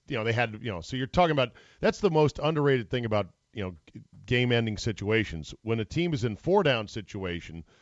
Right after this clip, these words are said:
it's really, really hard to stop 'em as compared to normal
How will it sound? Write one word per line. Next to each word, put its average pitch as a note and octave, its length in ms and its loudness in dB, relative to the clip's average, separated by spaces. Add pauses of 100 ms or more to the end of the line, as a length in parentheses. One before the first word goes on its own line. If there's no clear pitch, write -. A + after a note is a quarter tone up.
(220)
it's C#3 200 -2
really, C#3+ 440 2
really C3 340 0
hard B2+ 280 2
to F#2 60 -8
stop C3+ 360 -2
'em - 80 -12 (1120)
as B2 200 0
compared A#2+ 420 0
to A#2 80 -8
normal G2 500 -4